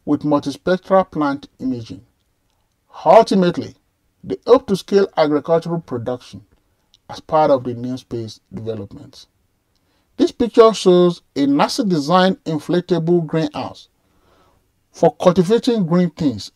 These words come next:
on the red planet. Exploration of new ways to make things smaller and lighter is another feature of the space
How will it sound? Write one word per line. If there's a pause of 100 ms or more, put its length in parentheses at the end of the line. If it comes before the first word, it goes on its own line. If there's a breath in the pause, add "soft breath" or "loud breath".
on
the
red (280)
planet. (3000 soft breath)
Exploration
of
new
ways
to
make
things
smaller
and
lighter
is
another
feature
of
the
space